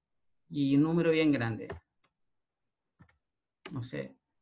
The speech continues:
Lo va a encontrar bien ahora. Ya, ya no tengo el problema de, de que le estoy dando un número a priori al inicio.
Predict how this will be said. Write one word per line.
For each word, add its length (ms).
Lo 120
va 80
a 60
encontrar 360
bien 180
ahora. 380
Ya, 220
ya 140
no 120
tengo 220
el 80
problema 400
de, 240
de 160
que 60
le 80
estoy 240
dando 280
un 80
número 280
a 80
priori 380
al 160
inicio. 400